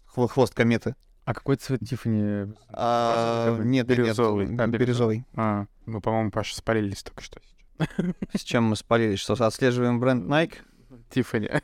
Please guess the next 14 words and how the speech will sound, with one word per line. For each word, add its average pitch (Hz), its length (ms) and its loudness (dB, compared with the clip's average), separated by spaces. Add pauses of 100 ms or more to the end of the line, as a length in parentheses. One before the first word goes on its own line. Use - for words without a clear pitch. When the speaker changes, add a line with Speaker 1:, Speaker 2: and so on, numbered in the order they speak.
(440)
Speaker 1:
Вот. - 460 -4 (260)
Как - 160 -2
ты 135 80 -4
считаешь, 135 340 2
для 123 140 -2
чего 135 800 4
бренды 123 580 2
различные 110 680 0 (100)
из 123 160 -4
разных 120 320 2
сфер 135 400 2
вступают 113 420 0
в - 40 -20
коллабы? 104 420 0